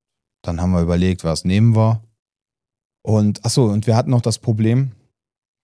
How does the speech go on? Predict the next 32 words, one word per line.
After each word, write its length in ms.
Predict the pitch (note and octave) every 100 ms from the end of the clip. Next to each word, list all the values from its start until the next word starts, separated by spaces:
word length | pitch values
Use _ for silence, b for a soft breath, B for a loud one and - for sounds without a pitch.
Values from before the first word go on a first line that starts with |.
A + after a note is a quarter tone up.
| -
genau, 220 | A#2 A2 G2+
weil, 160 | F#2+
weil 140 | G2 F#2
wir 80 |
hatten 120 | G2 A2
ja 200 | G2 G2
bei 120 | F2
dem 220 | E2+ E2+ -
Krav 220 | - -
Maga 200 | F#2+ F2+
Beginner, 380 | D#2+ E2 B2+ C#3
dann 100 | G2+
hatten 180 | G#2+ G#2
wir 60 |
das 160 | F2+ E2+
Intermediate 640 | G2 F#2+ F#2+ A#2 C3 C3+ G2
und 60 |
das 120 | F#2
Advanced. 600 | D#2+ - F2+ G#2 C3+ C3 G2+
Und 100 | G2
Intermediate 760 | E2 - F2+ G2 F#2+ G#2 B2 A#2
und 60 |
Advanced 480 | F#2 E2+ F#2+ G#2+ -
war 80 | G#2+
ja 140 | G2+
quasi 380 | F#2 - G2 G2+
so 60 | G2
dieser 280 | F2+ F2 -
Einstieg 520 | F#2+ G#2+ - - G2
in 80 | F#2+
diesen 280 | F#2 F#2 F#2
Begre-, 420 | D#2+ F2 G2